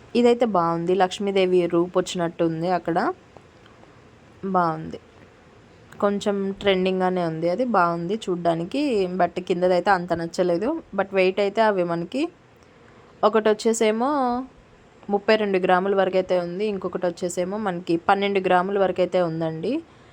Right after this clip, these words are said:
పైది వచ్చేసి మనకి లక్ష్మీదేవిది ఉంది కదా, అది పన్నెండు గ్రాముల వరకు ఉంది. ఇదైతే చూడొచ్చు, ఇవి మన ఓల్డ్ టైప్ ఉన్నట్టు ఉన్నాయి నాకెందుకో,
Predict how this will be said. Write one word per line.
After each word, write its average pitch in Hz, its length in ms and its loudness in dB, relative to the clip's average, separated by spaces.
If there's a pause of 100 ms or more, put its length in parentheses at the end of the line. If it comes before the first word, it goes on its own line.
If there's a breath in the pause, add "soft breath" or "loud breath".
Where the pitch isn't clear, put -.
(720 loud breath)
పైది 196 260 4
వచ్చేసి 196 420 0
మనకి 180 320 0
లక్ష్మీదేవిది 180 640 0
ఉంది 165 180 0
కదా, 170 240 0
అది 214 140 0
పన్నెండు 175 340 -2
గ్రాముల 170 360 0
వరకు 165 240 -2
ఉంది. 165 340 -4 (1700)
ఇదైతే 202 360 2
చూడొచ్చు, 190 840 0 (120)
ఇవి 196 200 4
మన 190 220 -2 (2500)
ఓల్డ్ 247 320 4
టైప్ 233 240 0
ఉన్నట్టు 202 380 -2
ఉన్నాయి 185 220 0
నాకెందుకో, 180 560 -4